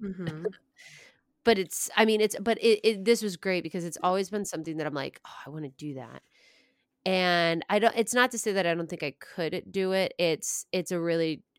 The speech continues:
Speaker 2: it was a really good conversation around, like, why to do it.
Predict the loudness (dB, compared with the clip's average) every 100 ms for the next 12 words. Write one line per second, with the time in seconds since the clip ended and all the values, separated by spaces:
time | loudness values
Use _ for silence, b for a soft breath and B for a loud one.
0 | -4 0 0 0 -2 0 -2 -2 -2 -2
1 | -4 -8 -6 -6 -6 -8 -8 -6 -6 -6
2 | -8 -10 -14 -14 -8 -8 -8 -10 -14 -14
3 | -14 -14 -16